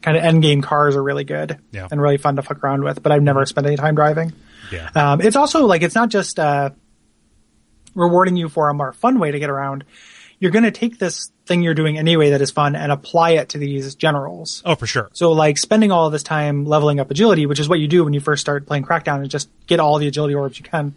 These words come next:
Speaker 2: Mm-hmm.
Speaker 1: um, is it's going to make you be able to approach these things from better angles, um, you know, be able to find new sniper perches to kind of, like, weaken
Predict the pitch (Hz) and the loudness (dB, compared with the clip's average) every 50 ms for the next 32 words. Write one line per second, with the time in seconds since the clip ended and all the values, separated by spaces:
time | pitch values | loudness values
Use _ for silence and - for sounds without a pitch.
0 | _ _ - 131 131 170 - - - - 165 165 160 156 151 147 147 147 147 143 | _ _ -20 -18 -18 -18 -20 -20 -14 -6 -2 0 0 2 0 0 -2 -4 -6 -10
1 | - _ _ _ _ _ - 190 196 175 170 160 151 160 147 - 175 170 165 160 | -12 _ _ _ _ _ 0 2 4 4 4 2 0 -4 -4 0 0 2 2 2
2 | 156 151 143 156 151 139 147 147 143 139 143 143 147 - - - 185 185 - - | 0 -2 -2 -2 -4 0 0 0 2 2 2 0 -2 -2 0 0 0 0 0 -2
3 | 180 170 160 - 165 151 151 147 139 - 139 135 135 135 139 143 143 170 202 220 | -4 -4 0 0 0 0 0 -2 -2 -4 -4 -2 0 0 0 0 0 2 4 4
4 | 208 208 202 190 190 185 180 - - _ _ _ _ _ _ _ - 151 143 135 | 6 6 4 4 4 2 -2 -6 -14 _ _ _ _ _ _ _ -2 0 0 0
5 | 131 131 131 131 135 143 147 - - - 160 147 143 143 143 147 147 143 143 139 | 0 -2 -4 -4 -6 -8 -8 -10 -12 -6 -4 0 2 2 2 4 4 4 4 2
6 | 135 - 147 139 139 139 151 151 151 147 - - 151 147 147 - 208 - - 151 | 2 0 -2 0 0 -2 -2 -2 -2 -4 -2 -2 0 0 2 2 0 0 0 -2
7 | 143 160 151 147 143 143 - 143 131 - 139 135 135 131 135 135 131 131 - 139 | 0 0 -2 -2 -2 -2 -4 -6 -4 -2 -2 -2 -2 -2 -4 -4 -6 -6 -8 -2
8 | 143 147 143 151 143 143 139 139 139 139 | -2 0 0 2 0 2 2 0 -2 -4